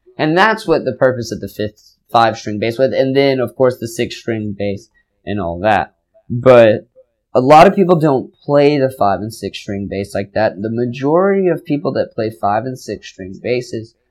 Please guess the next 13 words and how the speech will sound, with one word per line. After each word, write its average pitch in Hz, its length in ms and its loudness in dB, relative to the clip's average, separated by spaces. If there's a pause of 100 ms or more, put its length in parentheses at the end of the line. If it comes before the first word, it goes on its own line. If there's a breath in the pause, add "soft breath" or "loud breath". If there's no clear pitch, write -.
(280)
play 107 280 -2
in, 104 180 -6
like, 90 240 -8 (160)
hardcore 135 640 0
type 120 380 -2
bands 110 880 -10 (560)
or 104 320 -2 (600)
metalcore, 123 960 0
like, 123 260 -2
any 143 460 -2
core 123 500 -2 (600)
kind 101 260 -8
of 101 100 -12